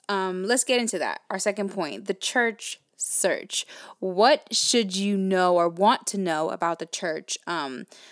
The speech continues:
before you join? Um, no, so just to kinda get you guys,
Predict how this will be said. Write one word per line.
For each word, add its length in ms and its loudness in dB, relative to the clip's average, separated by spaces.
before 400 0
you 380 -6
join? 540 -10
Um, 200 2
no, 140 2
so 160 2
just 180 -2
to 100 0
kinda 260 0
get 260 -4
you 220 -4
guys, 560 2